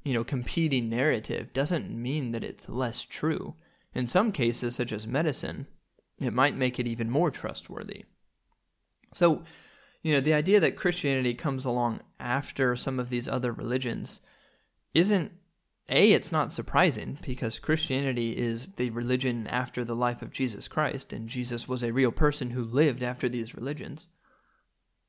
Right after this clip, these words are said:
But B, you have to recognize that Jesus lived at a time when there were religions around. Um, you know, you look at Jesus, and he's, he grew up in the midst of the Jewish religion.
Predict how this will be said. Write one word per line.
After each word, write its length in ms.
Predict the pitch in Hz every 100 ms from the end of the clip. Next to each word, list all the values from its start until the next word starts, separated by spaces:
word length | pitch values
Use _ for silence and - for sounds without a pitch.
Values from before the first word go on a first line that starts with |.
| _ _ _ _ _ -
But 200 | 170 160
B, 460 | 170 233 220 - - _ 165
you 140 | 170
have 120 | 196
to 100 | 156
recognize 520 | 147 170 165 131 123
that 200 | 127 123 - - - _ _ -
Jesus 420 | 139 196 202 196
lived 340 | 143 175 165 -
at 140 | 147
a 60 | 131
time 380 | - 151 156
when 200 | 131 131
there 180 | 120 127
were 380 | 117 120 135 139
religions 600 | 123 120 135 170 120 104
around. 520 | 80 87 67 - - -
Um, 360 | - 123 113 113 - - - - _ _ _ _ -
you 100 | 127
know, 60 |
you 180 | 117 123
look 180 | 139 170
at 120 | 120
Jesus, 440 | 123 175 147 127
and 140 | - 123
he's, 340 | 143 135 123 - _ _ _
he 300 | - 151 127 -
grew 240 | 139 175
up 240 | 156 165 -
in 240 | 135 160 147
the 80 |
midst 380 | 123 143 - -
of 140 | 120 120
the 60 |
Jewish 380 | 120 135 120 -
religion. 520 | 107 123 156 - -